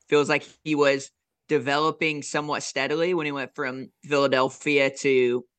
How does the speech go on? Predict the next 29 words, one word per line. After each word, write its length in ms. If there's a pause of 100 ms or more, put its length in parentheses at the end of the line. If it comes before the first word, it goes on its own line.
(520)
Salzburg. 760
Felt 120
like 140
a 80
good 300
jump. 380 (400)
And 120
then 100
it 120
feels 320
like 320
going 240
from 140
Salzburg 580 (140)
to 460 (840)
Leeds 520
was 140
too 220
big 240
of 80
a 60
jump. 420
Same 340
potentially 540
with 160
this 180
Union 380
Berlin 420
move. 400